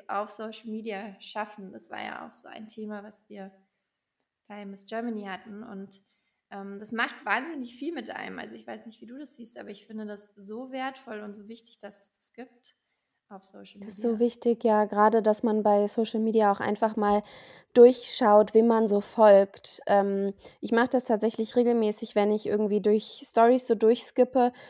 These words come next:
Speaker 2: und dann merke ich, bei dieser einen Person skippe ich schon seit Wochen immer die Storys, dann entfolge ich. <laughs>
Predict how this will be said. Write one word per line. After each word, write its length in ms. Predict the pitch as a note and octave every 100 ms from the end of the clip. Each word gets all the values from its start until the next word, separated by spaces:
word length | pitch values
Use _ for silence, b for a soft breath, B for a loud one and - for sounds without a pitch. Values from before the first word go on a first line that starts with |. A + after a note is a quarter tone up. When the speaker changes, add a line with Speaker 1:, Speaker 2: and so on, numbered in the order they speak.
| B
Speaker 2:
und 80 | G#3+
dann 140 | G3+
merke 260 | G3+ G#3 -
ich, 120 | B3
bei 100 | G#3+
dieser 260 | G3 B3 C4+
einen 260 | G3 A#3 B3
Person 380 | B3 A3+ B3
skippe 320 | B3 - C4+ C4
ich 140 | -
schon 240 | A3+ G#3+
seit 300 | G#3 G3+ G3+
Wochen 340 | A3+ B3 - G3
immer 280 | - B3 B3+
die 100 | A#3
Storys, 640 | - A#3+ E4+ G3 B3 - B B B _
dann 140 | G#3 G3+
entfolge 540 | G3+ - A3 A3 E3+
ich. 200 | F3+ - -
<laughs> 320 | - -